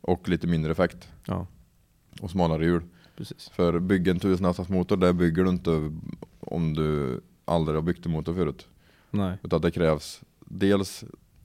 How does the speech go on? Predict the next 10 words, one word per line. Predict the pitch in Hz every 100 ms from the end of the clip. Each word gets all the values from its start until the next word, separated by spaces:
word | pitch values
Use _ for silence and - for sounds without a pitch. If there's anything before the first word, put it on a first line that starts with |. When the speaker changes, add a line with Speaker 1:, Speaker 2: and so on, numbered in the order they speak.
| - - _ _ _ _ _ _ -
Speaker 1:
typ | 101 80 -
hundrafemtiotusen | 95 82 85 80 78 78 82 82 82 92 101 - _ _
för | -
Speaker 2:
Mm. | 101
Speaker 1:
att | 90
bygga | 82
en | 95
sån | 92
motor. | 82 78 85 _
Speaker 2:
Mm. | 107 95 95